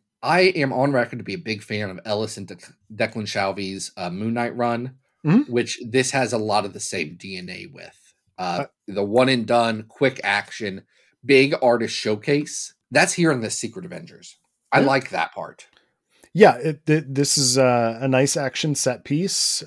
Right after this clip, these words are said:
Speaker 2: It's very quick. It, you, you know, it, it reads crisp and clean. Um, you're in and out of this environment, and, you know, it's, it's like a bottle episode.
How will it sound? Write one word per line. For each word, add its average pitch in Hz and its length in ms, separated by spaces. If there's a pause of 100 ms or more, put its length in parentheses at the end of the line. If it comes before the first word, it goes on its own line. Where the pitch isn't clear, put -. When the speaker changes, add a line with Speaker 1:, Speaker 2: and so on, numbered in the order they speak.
Speaker 2:
It's 123 220
very 127 560
quick. - 580 (140)
It, 113 280
you, 120 220
you 120 140
know, 110 340
it, 117 180
it 113 180
reads 120 600
crisp - 300
and 123 120
clean. 139 500 (420)
Um, 113 440
you're 120 200
in 135 160
and 131 100
out 127 180
of 127 60
this 123 200
environment, 127 680
and, 110 300 (220)
you 127 140
know, 110 180
it's, - 160
it's - 180
like 175 140
a 175 40
bottle 127 340
episode. 101 560